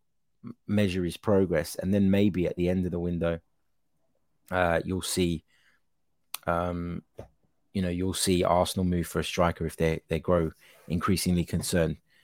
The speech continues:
with regards to Jesus' fitness. I don't know yet. Uh, Rutve says, "Do you reckon the mass injuries are gonna continue throughout the season and cost us games that should be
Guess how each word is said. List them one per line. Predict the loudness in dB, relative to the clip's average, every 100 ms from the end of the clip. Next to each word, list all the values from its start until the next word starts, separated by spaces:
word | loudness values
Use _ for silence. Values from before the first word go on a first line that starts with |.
| _ _
with | -8 -4
regards | 0 2 0
to | -2
Jesus' | -2 0 0 -4 -6
fitness. | -6 -6 -4 -2
I |
don't | -2 0
know | -2
yet. | -2 -4 -8 _ _ -8 -8 -12 -20 -20 _ _ 6
Uh, | 12 12 12 12 12 10
Rutve | 8 8 10 8
says, | 8 4
"Do | 6
you | 4
reckon | 6 4 4
the | 6
mass | 6 4 2 0
injuries | 2 2 0 0
are |
gonna | -2 -2
continue | -2 0 0 0
throughout | 2 2 2
the |
season | 2 2 2
and | -2
cost | -2 -4 -2 -6
us | -2
games | -2 -2 -4
that | -10
should | -10
be | -8